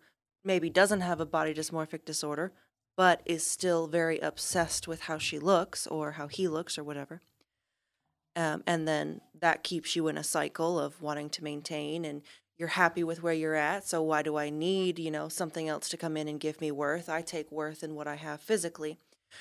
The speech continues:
But he can also, through body dysmorphia,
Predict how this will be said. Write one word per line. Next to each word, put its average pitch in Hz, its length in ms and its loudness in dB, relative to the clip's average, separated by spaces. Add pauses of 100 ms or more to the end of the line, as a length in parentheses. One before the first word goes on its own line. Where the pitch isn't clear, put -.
(440)
But 196 140 6
he 190 120 6
can 180 140 2
also, 180 640 4
through 175 160 2
body 156 340 2
dysmorphia, 160 720 -4